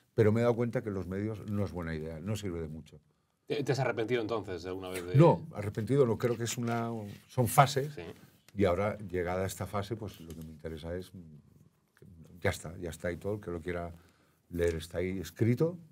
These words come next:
Speaker 1: para siempre, o sea que ahí lo tiene.
Speaker 2: Eh, te voy a hacer una sobre drogas y no, y no más, eh, una. Digo, ¿nos falta educación, eh, para con las personas que han sido,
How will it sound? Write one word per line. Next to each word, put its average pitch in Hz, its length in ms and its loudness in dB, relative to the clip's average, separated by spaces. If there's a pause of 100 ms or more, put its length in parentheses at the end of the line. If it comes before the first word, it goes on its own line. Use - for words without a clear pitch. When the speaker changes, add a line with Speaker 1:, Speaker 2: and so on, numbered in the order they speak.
(140)
Speaker 1:
para 87 200 0
siempre, 107 420 -4 (160)
o - 60 -20
sea 76 100 -20
que 78 120 -12
ahí 82 60 -6
lo 80 120 -8
tiene. 78 260 -14 (220)
Speaker 2:
Eh, 107 100 -2
te - 60 2
voy - 20 4
a 117 40 6
hacer 131 120 2
una 117 180 2
sobre 101 240 -2
drogas 82 360 -8
y 90 40 -10
no, 92 140 -10 (220)
y 98 100 -8
no 104 80 -4
más, - 400 -6 (140)
eh, 104 200 -6
una. 92 220 -8 (100)
Digo, 104 240 -12 (140)
¿nos 104 240 -10
falta 131 440 2 (100)
educación, 117 880 -4
eh, 104 220 -8 (140)
para 107 240 2
con 110 280 -4
las 98 160 -2
personas 101 400 -10
que 104 60 -10
han 95 100 -10
sido, 95 380 -10